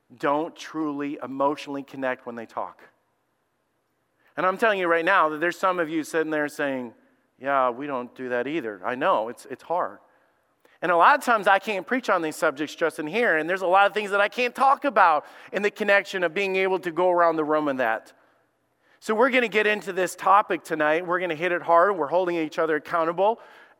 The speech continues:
And the Bible says that there should be a bond or connection between God's people. A deeper connection between <clears throat> just, um,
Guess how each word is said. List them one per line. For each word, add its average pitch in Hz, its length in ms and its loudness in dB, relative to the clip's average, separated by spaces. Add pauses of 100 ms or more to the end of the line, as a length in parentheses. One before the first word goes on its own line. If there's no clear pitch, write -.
And 220 300 0
the 180 60 -2
Bible 226 340 6
says 190 340 -2
that 160 140 -4
there 185 160 2
should 180 240 -6
be 190 80 0
a 180 80 4
bond 190 480 4
or 170 80 -4
connection 180 640 -4
between 143 360 -8
God's 135 260 2
people. 202 460 -10 (2500)
A - 60 -20
deeper 160 380 -6
connection 160 480 -4
between 147 480 -8 (200)
<clears throat> 151 440 -2
just, 160 360 -2
um, 117 380 0